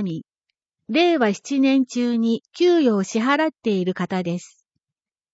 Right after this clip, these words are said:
提出先は、令和八年一月一日、退職者は退職時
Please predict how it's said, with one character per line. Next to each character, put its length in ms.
提 280
出 220
先 360
は、 240
令 260
和 140
八 320
年 280
一 260
月 240
一 320
日、 480
退 240
職 260
者 160
は 140
退 240
職 260
時 280